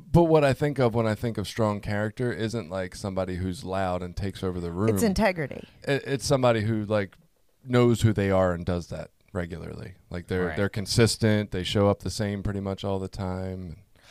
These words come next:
Speaker 3: Well, I put that on me. I don't necessarily put that on other people.
Speaker 2: What is the most important thing in life? Yeah, I mean, it doesn't say in your life. It just says in life, so.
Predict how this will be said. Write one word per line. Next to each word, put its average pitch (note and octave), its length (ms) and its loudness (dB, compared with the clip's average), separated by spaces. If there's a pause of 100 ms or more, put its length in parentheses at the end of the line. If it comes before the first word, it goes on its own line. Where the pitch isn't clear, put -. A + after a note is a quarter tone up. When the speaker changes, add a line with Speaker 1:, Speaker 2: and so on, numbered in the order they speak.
(180)
Speaker 3:
Well, C3+ 60 -2
I - 40 0
put A#3+ 180 -8
that E3+ 180 0
on F#2 300 -4
me. G#2+ 260 -4
I G2 100 -4
don't G#2 160 -6
necessarily F2+ 440 -8
put - 300 -12
that E2 200 -10
on D#2+ 160 -12
other D#2+ 280 -10
people. - 540 -20 (1200)
Speaker 2:
What G#3 180 4
is G3+ 100 0
the G#3 80 0
most F#3+ 220 0
important E3+ 440 -4
thing F3 120 -4
in D3 240 -2
life? C#3 420 -2
Yeah, F#3 160 2
I F#3+ 60 4
mean, F3+ 160 0
it F#3 100 -2
doesn't G3 280 0
say F3 220 0
in C#3+ 240 -4
your D#3 460 -2
life. G#2+ 640 -6 (160)
It D3+ 320 -4 (300)
just C#3+ 180 -8
says D3+ 160 -6
in C#3 140 -4
life, C#3 280 -6
so. C3 260 -6